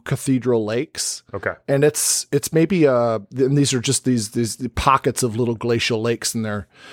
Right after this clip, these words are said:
Speaker 1: they're amazing. Um, we of course stripped down and, and got, jumped in and went for a swim.
Speaker 2: Well, we don't need too many
Speaker 1: Um,
Speaker 2: details on that, Chris, but,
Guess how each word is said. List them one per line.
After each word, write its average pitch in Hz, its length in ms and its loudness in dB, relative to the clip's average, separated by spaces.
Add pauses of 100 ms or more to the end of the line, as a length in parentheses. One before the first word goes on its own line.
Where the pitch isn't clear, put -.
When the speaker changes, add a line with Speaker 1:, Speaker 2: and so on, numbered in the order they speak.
(220)
Speaker 1:
they're 123 520 4
amazing. 113 760 0
Um, 110 420 2
we 123 160 4
of 113 140 -2
course 117 320 4
stripped - 320 -2
down 113 260 2
and, 107 240 -2
and 113 220 0
got, 110 320 2
jumped 117 320 0
in 113 120 2
and 110 120 0
went 110 160 -2
for 104 160 2
a 98 40 -2
swim. 117 340 -2
Speaker 2:
Well, 113 120 6
we 113 100 4
don't 113 180 2
need 107 180 0
too 113 100 -4
many 107 140 -4
Speaker 1:
Um, 107 80 -6
Speaker 2:
details 85 400 -10
on 82 140 -12
that, 82 180 -16
Chris, - 320 -16
but, 147 180 2